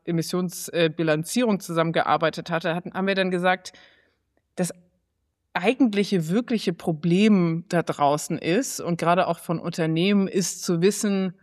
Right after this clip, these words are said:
was kann ich eigentlich, ich als Unternehmen in meiner Branche, mit meinem Setup, mit meinen Standorten, mit meinen Produktionsabläufen oder vielleicht habe ich auch einfach nur Büros oder Filialen.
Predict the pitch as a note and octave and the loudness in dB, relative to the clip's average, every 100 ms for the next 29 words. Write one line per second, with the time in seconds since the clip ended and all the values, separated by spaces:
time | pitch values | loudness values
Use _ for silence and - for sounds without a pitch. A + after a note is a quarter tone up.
0 | _ _ _ _ _ _ F3+ E3+ - G3+ | _ _ _ _ _ _ -2 -2 -2 2
1 | B3 A#3 - F#3 F3+ F3 - C4+ D#4 - | 2 2 -2 -2 0 -2 -2 -2 0 0
2 | F#3+ - F#3+ F3+ F3+ G#3+ A3 A#3+ A#3 - | 0 0 0 2 4 4 6 4 2 -8
3 | _ _ - E3+ F#3 A#3+ B3 G#3 F3 F3+ | _ _ -2 2 4 4 4 2 4 4
4 | F#3 F#3 F#3 F3+ E3+ F3+ A3+ A#3+ A3+ F3+ | 4 4 2 2 2 2 4 2 2 0
5 | E3+ - E3+ - E3 F3+ F#3+ A#3+ - F3+ | 0 2 2 2 0 2 2 2 2 0
6 | F3+ - E3+ E3 E3+ E3 E3+ F3+ G#3 G#3+ | 0 0 0 0 0 -2 0 2 2 0
7 | - A3 A3 - G#3+ A3 F3+ F3+ E3+ F3 | -2 -2 -2 0 0 0 0 2 2 2
8 | E3+ F3+ E3+ F3 F3+ F3 G3 F#3+ E3 D#3+ | 0 0 0 2 0 2 -2 -2 -2 0
9 | F3 F3+ F3+ E3+ F3 D#3 F#3+ B3+ - F3+ | 0 0 0 0 0 2 4 4 2 2
10 | E3 E3 E3+ E3 D#3 E3 G3+ C#4+ | 0 2 2 4 4 6 4 2